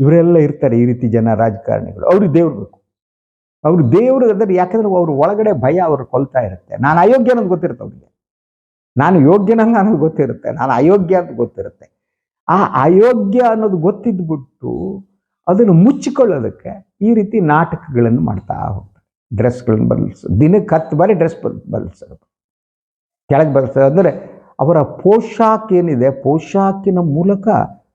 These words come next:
ತಮ್ಮ ವ್ಯಕ್ತಿತ್ವವನ್ನ ಬೇರೆ ರೀತಿ ರೂಪಿಸ್ಕೊಳ್ಳೋದಕ್ಕೆ ಯತ್ನ ಮಾಡ್ತಾರೆ. That itself wrong.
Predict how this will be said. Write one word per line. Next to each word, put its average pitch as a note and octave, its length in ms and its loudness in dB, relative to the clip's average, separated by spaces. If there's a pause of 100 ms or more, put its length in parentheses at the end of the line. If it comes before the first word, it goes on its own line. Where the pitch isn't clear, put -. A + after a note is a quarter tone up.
(220)
ತಮ್ಮ E3 220 2
ವ್ಯಕ್ತಿತ್ವವನ್ನ E3 920 2
ಬೇರೆ D#3+ 360 4
ರೀತಿ D3+ 300 2
ರೂಪಿಸ್ಕೊಳ್ಳೋದಕ್ಕೆ C#3 680 -2
ಯತ್ನ - 160 -8
ಮಾಡ್ತಾರೆ. - 580 -8 (1300)
That B2 240 0
itself C#3+ 440 -2
wrong. - 360 -4